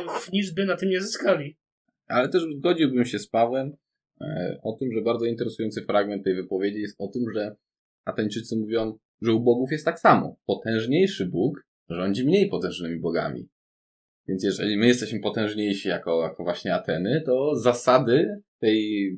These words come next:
Speaker 2: mm, prawda, zasady siły, mamy prawo roztaczać władzę nad innymi, słabszymi. Natomiast jeżeli inni są również potężni, no to wtedy pojawia się już kwestia sprawiedliwości, jakichś praw, jakichś układów. Że po prostu nie układamy się ze słabymi, bo to jest sprzeczne z taką naturą świata.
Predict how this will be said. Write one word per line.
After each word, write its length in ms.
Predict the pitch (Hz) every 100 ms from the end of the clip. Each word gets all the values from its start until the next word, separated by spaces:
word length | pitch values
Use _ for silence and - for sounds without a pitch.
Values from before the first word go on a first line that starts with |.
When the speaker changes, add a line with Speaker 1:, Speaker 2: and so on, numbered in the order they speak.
| -
Speaker 2:
mm, 360 | 87 82 85 -
prawda, 300 | 95 95 95
zasady 260 | 101 101
siły, 380 | - - 98 113
mamy 300 | 143 131 139
prawo 400 | 123 120 123 113
roztaczać 480 | 113 - 107 110 98
władzę 380 | 95 101 101 98
nad 200 | 95 -
innymi, 500 | 101 101 98 131 180
słabszymi. 680 | - 127 135 110 95 160 - _ -
Natomiast 360 | 117 110 104
jeżeli 440 | 92 101 104 104 - _
inni 220 | 123 151 117
są 200 | 87 95
również 280 | 175 160
potężni, 600 | - - 92 85 80 82 - _
no 80 | -
to 120 | 110
wtedy 320 | - 104 117 120
pojawia 320 | 110 107 101
się 120 | -
już 200 | 98 - _
kwestia 300 | - 95 85
sprawiedliwości, 800 | - 98 104 117 113 95 95 92 95
jakichś 260 | - -
praw, 380 | - 87 104 -
jakichś 240 | 101 -
układów. 500 | 185 - 135 170 - _ _ _ _ -
Że 80 | 98
po 40 |
prostu 220 | 120 -
nie 160 | 143 165
układamy 400 | 170 175 175 170
się 120 | 156
ze 80 | 147
słabymi, 420 | - 156 165 165
bo 80 | 143
to 80 | 143
jest 140 | 143
sprzeczne 440 | - - 131 147 135
z 100 | 135
taką 240 | 135 143
naturą 400 | 139 139 226 185
świata. 340 | 151 - -